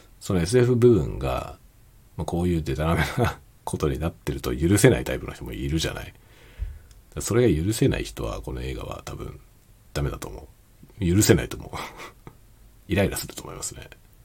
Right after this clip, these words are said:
「なんだよこれ」って。<laughs> だから僕らね、もうジェイソン・ステイサム大好き、僕はね、ジェイソン・ステイサム大好きなんですけど、ジェイソン・ステイサム大好きな人は意外とこういう変な映画好きだよね。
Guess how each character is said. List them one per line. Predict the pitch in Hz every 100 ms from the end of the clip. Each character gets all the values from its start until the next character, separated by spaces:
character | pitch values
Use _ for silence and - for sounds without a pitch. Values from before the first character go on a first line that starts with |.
| - - - - - - - - - -
「な | 151
ん |
だ | 73
よ | 71
こ | 67
れ」 | -
っ |
て。 | - - - - - - - - - - - - - - - - - - - - - - - - - - - -
<laughs> |
だ | 87
か | 76
ら | -
僕 | 85 92
ら | 110 69 64 - - -
ね、 | 98 98
も |
う | 71
ジ | 73
ェ | 87
イ |
ソ | 95 107
ン・ |
ス | -
テ | 110
イ |
サ | 73
ム | 67
大 | 71 69
好 | -
き、 | - 55 -
僕 | 67 69
は | -
ね、 | 82 - _ _ - -
ジ | - 69
ェ |
イ | 69
ソ | 131
ン・ |
ス | -
テ | 127
イ |
サ | 135
ム | -
大 | - 65
好 | -
き | -
な |
ん | -
で |
す | -
け | -
ど、 | - - - - - - - -
ジ | -
ェ | 95
イ |
ソ | 131
ン・ | 143
ス |
テ | -
イ | 160
サ | -
ム | -
大 | 147 165
好 |
き | -
な | -
人 | - -
は | - 65 - - - -
意 | -
外 | 120
と | 143
こ | - 110
う |
い | 110
う |
変 | 120 127
な | 117
映 | 120
画 | 101
好 | -
き | -
だ | 147
よ | -
ね。 | -